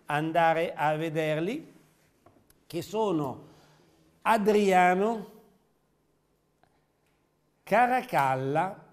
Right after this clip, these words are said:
e Traiano Decio, quindi tre sesterzi più il Follis, che adesso riposiziono accanto ai sesterzi come logica conseguenza di un certo momento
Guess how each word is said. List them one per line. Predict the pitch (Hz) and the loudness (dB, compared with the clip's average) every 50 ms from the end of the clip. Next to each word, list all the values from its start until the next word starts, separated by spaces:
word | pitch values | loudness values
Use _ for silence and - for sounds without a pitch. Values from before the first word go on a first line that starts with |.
| _ _ _ _ _ _ - | _ _ _ _ _ _ -4
e | 180 196 202 196 - | -2 -2 -2 -4 -6
Traiano | - 202 196 208 214 220 202 185 175 165 156 151 151 147 151 160 165 - - | -8 -6 -4 -4 -4 -4 -4 -4 -2 -2 0 -2 -2 -4 -6 -8 -8 -10 -12
Decio, | 160 143 139 151 143 127 110 - - - 110 107 107 101 - | -12 -10 -8 -6 -6 -6 -6 -8 -12 -14 -12 -14 -14 -14 -10
quindi | - 175 175 170 160 151 151 139 147 | -8 -6 -6 -6 -4 -6 -6 -8 -8
tre | - 180 196 202 190 | -8 -6 -6 -6 -6
sesterzi | - 202 220 196 214 - - 247 247 240 214 202 - - - 226 247 - - | -8 -8 -10 -10 -10 -10 -12 -10 -10 -10 -10 -12 -12 -12 -12 -12 -12 -14 -12
più | - 202 220 226 233 247 240 - - | -8 -4 -2 -2 -2 -4 -8 -12 -12
il | - 208 196 160 | -10 -8 -8 -8
Follis, | - - 185 165 147 139 139 143 160 196 175 - - 175 | -6 -4 -2 0 0 0 -2 -4 -4 -6 -6 -8 -12 -10
che | 160 156 | -10 -8
adesso | 151 160 165 - - 170 | -8 -8 -10 -10 -10 -10
riposiziono | 156 160 151 135 - - _ - 175 175 147 135 151 139 - - - 180 180 175 165 151 139 139 | -10 -8 -10 -12 -14 -20 _ -8 -8 -6 -6 -6 -8 -10 -10 -8 -4 -2 0 0 0 -2 -2 -6
accanto | 135 131 - - 165 165 151 151 - 151 | -8 -8 -8 -6 -4 -4 -4 -4 -6 -10
ai | 135 | -10
sesterzi | - 151 170 - - - 165 151 147 131 - - - 165 151 156 - - - - - _ | -10 -10 -10 -12 -8 -6 -2 -2 -2 -2 -4 -6 -6 -6 -6 -6 -10 -18 -20 -20 -20 _
come | - - 175 170 175 175 180 | -6 -4 -2 2 2 2 2
logica | 180 190 208 226 240 240 196 165 175 196 185 196 180 | 4 6 8 8 8 8 6 2 -2 -4 -4 -4 -4
conseguenza | 147 180 196 185 156 - 175 185 170 175 170 165 165 160 151 - 185 | -2 -2 -2 -2 -2 -4 -6 -6 -2 -2 0 0 0 -2 -4 -6 -6
di | 180 165 165 170 | -6 -4 -4 -4
un | 170 160 | -4 -6
certo | - - 160 151 135 123 - 165 160 | -6 -6 -6 -6 -8 -8 -8 -8 -6
momento | 156 156 156 147 135 123 123 123 113 101 - 147 131 | -6 -6 -6 -6 -6 -6 -8 -8 -10 -10 -10 -10 -10